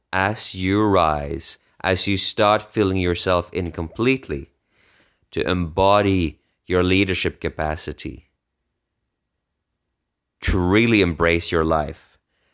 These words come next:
and to really become a good partner for someone, you will be faced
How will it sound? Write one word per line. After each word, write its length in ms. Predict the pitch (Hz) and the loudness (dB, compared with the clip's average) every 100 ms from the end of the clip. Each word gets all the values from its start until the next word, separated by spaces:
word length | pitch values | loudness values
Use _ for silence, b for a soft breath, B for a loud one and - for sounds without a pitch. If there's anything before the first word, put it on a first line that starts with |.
| _ | _
and 100 | 92 | -8
to 140 | 95 | -2
really 260 | 95 104 113 | 0 2 0
become 400 | 104 98 107 101 | -4 -4 -2 -2
a 60 | 101 | -2
good 320 | 95 110 - | -2 -2 -2
partner 340 | 101 110 147 | -2 -2 -4
for 140 | - 147 | -6 -4
someone, 480 | 151 143 156 170 170 _ _ _ _ _ _ _ _ _ _ _ _ _ _ _ _ _ _ _ _ _ _ _ _ _ _ - | -4 -2 -2 -6 -10 _ _ _ _ _ _ _ _ _ _ _ _ _ _ _ _ _ _ _ _ _ _ _ _ _ _ -20
you 260 | 98 92 104 | -12 -4 0
will 260 | 95 101 98 | 2 2 2
be 140 | 85 | 0
faced 640 | - 92 82 76 - - | -2 0 0 -2 -10 -16